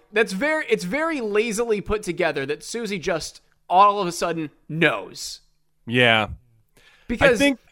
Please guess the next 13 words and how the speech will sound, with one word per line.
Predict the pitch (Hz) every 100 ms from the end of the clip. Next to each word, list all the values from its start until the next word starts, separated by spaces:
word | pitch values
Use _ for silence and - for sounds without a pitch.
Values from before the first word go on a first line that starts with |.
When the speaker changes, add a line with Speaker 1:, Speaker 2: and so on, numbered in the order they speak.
| _
Speaker 2:
yeah. | - 127 220
Speaker 1:
you, | 302
you're | 254 359 427
telling | 440 466 453 427
me | 269 123 - _ - 151
in | 285 349
the | 311
city | - 466 440 349
of | 190
Los | 170 311 370 -
Angeles, | 349 339 247 185 120 -
Speaker 2:
<laughs> |
Speaker 1:
the | 185 185 180 165 151 175 254